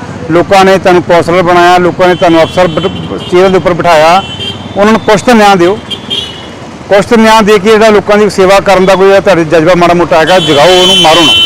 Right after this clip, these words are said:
ਦੇਖੋ ਜੀ, ਸੈਂਟਰ ਗੌਰਮੈਂਟ ਜੋ ਫੰਡ ਦੇ ਸਕਦੀ ਆ, ਉਹ ਇਹ ਫੰਡ ਲੈਣ ਵਾਲੇ ਬਣਨ, ਅਸੀਂ ਦਿਵਾਉਣ ਨੂੰ ਤਿਆਰ ਆ,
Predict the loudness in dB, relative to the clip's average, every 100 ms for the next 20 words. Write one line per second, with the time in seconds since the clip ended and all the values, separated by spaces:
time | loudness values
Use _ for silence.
0 | -2 -2 -2 -4 -4 -2 0 0 0 -2
1 | -4 -8 -10 -10 -10 -10 -10 -10 -10 -12
2 | -10 -8 -2 -2 0 0 2 2 2 2
3 | 0 -2 0 2 2 2 0 2 2 2
4 | 0 0 0 2 0 -4 -12 -12 -12 -12
5 | -12 -12 -12 -4 2 2 2 0 2 2
6 | 2 2 2 2 2 2 2 2 2 2
7 | 2 2 2 2 -2